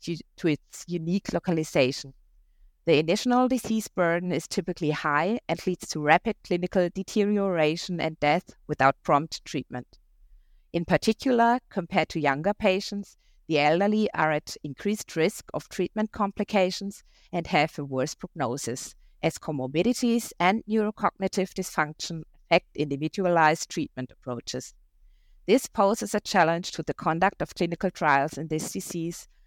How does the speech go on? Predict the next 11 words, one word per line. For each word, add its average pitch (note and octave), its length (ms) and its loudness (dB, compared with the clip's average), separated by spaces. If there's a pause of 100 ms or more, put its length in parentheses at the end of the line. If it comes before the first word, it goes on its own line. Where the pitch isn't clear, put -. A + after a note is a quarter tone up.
(160)
particularly G#3+ 800 2
in D#3+ 120 -4
the D3+ 80 -4
vulnerable E3 560 0
subset D#3+ 520 -2 (100)
of - 140 -18
elderly C#3 460 0
patients. - 320 -2 (1400)
As D#3+ 180 -2
a E3 40 0
result, D#3 600 2